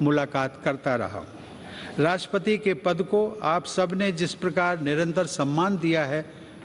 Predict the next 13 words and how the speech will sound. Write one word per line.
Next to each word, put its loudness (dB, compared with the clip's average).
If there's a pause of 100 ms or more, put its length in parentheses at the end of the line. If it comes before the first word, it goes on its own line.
(100)
उसकी 2
मैं 2
सराहना 0
करता -4
हूं। -10 (2500)
इस 4
दौरान 2 (640)
मुझे 4
प्रधानमंत्री 0
श्री 2
नरेंद्र 2
मोदी 2
जी 0